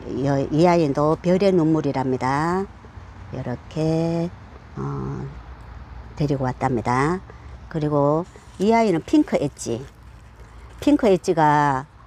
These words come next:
얼굴이 굉장히 완전히 얼큰이거든요. 핑크 엣지도 물이 들면은 빨간 라인이 정말 예쁜 아이죠. 어, 이 아이 얼굴을 한번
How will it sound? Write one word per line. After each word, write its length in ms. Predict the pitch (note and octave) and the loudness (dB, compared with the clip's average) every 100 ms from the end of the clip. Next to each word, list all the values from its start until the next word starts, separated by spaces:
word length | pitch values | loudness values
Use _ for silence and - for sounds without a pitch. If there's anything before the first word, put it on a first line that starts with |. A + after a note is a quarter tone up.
| - - - | -20 -20 -4
얼굴이 680 | E3 F3 A#3 B3 E3+ D#3 C#3+ - - | -2 0 2 4 4 4 0 -6 0
굉장히 600 | F#3 A#3 C#4+ D#4 C4+ E3+ | 4 6 6 6 6 6
완전히 320 | E3 G3 G#3+ | 4 4 4
얼큰이거든요. 1040 | D#3 D#3+ B3+ A#3 E3 C#3+ C#3 C#3 C3 F3 - - - - - - - | 2 0 2 2 2 2 2 4 2 0 -4 -16 -20 -20 -20 -20 -4
핑크 280 | - C#4+ C4 | 2 4 4
엣지도 360 | G3 F#3+ F#3 E3+ | 4 4 4 4
물이 240 | G3 A#3+ | 4 4
들면은 760 | G3+ F#3+ G3 F3+ D3 C#3 C3+ - | 4 6 8 6 4 2 0 -4
빨간 640 | - F3 - A#3 B3+ G3 E3 | -2 -2 0 0 2 4 4
라인이 540 | D3+ E3+ A#3+ A3 D3+ | 4 4 4 4 4
정말 360 | - G#3+ C4 C#4 | 2 2 2 2
예쁜 280 | G#3+ B3 F#3 | 2 4 4
아이죠. 580 | E3+ D3+ C#3 C3+ D3+ G3+ - - - - - - - | 4 2 0 2 0 -4 -14 -20 -20 -20 -20 -20 -6
어, 320 | D3+ D3 C#3+ | 0 2 2
이 160 | C#3+ F#3+ | 4 4
아이 180 | A3+ G3 | 6 4
얼굴을 580 | D3+ D#3 A3+ A#3 F3 D3 | 2 2 2 4 4 4
한번 280 | D#3 D3+ | 0 0